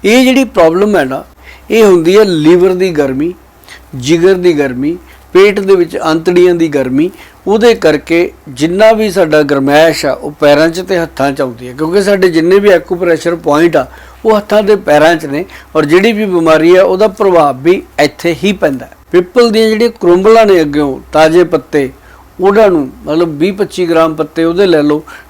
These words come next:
ਤੇ ਵੀਹ ਕੁ ਗ੍ਰਾਮ ਨਿੰਮ ਦੇ ਤਾਜ਼ੇ ਪੱਤੇ, ਅਗਲੇ ਵਾਲੇ ਹਲਕੇ, ਜਿਹੜੇ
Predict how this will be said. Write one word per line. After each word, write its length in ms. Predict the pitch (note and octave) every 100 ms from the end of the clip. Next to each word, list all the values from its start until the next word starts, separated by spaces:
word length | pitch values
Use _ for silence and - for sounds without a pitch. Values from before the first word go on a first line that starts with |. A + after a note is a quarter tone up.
| -
ਤੇ 120 | F3+
ਵੀਹ 300 | D#3 A3+ C4
ਕੁ 140 | C4
ਗ੍ਰਾਮ 360 | G3 F3+ F#3 F3
ਨਿੰਮ 320 | E3+ G#3 A3+
ਦੇ 160 | G3 C#3+
ਤਾਜ਼ੇ 380 | - D#3+ D#3
ਪੱਤੇ, 520 | D#3 D3+ - C#3 - D3+
ਅਗਲੇ 300 | D#3+ D#3 C3+
ਵਾਲੇ 340 | C#3 C3+ C3 - -
ਹਲਕੇ, 320 | F3 G3 E3+ B2 - _ _ _ D3+
ਜਿਹੜੇ 260 | E3+ F3+